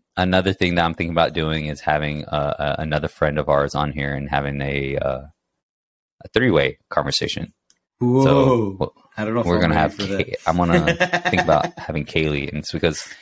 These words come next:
Speaker 1: every time we, we've had some group discussions with her, we, we'll, we'll have some good group
Speaker 2: With who?
Speaker 1: discussions with her. With Kaylee.
Speaker 2: Oh, with Kaylee, yeah.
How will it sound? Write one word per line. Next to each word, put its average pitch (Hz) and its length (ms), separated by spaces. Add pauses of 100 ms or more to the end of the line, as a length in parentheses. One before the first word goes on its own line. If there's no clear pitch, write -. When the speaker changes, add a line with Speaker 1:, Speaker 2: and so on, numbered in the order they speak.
(200)
Speaker 1:
every 131 160
time 131 200
we, 107 240
we've 92 220
had 87 340
some 82 160
group 85 200 (200)
discussions 80 640
with 73 160
her, 69 320
we, 82 160
we'll, 87 360
we'll 87 200
have 92 200
some 78 220
good 76 300 (360)
group 80 180
Speaker 2:
With 110 240
who? 135 80
Speaker 1:
discussions - 120
with - 120
her. - 240 (680)
With 85 120
Kaylee. 85 420 (340)
Speaker 2:
Oh, 120 100
with 110 160
Kaylee, 107 320
yeah. 104 200